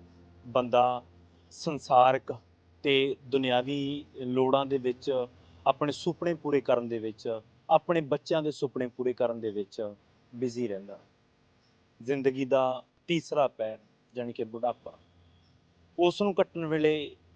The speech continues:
ਬਹੁਤ ਕੁਝ ਝੱਲਣਾ ਪੈਂਦਾ। ਜੇਕਰ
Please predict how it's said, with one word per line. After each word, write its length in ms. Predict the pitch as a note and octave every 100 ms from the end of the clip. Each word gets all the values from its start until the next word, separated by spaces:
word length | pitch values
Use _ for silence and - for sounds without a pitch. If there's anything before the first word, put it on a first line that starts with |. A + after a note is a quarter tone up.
| -
ਬਹੁਤ 420 | C3 D3 C#3+ E3
ਕੁਝ 220 | D3+ D3+ C#3
ਝੱਲਣਾ 340 | D3+ A#2 G#2+
ਪੈਂਦਾ। 360 | - G#2 F#2+ - _ _ _ _ _ _ - _ _ - _ _ _ _ _ _ _
ਜੇਕਰ 380 | C3+ E3+ G3+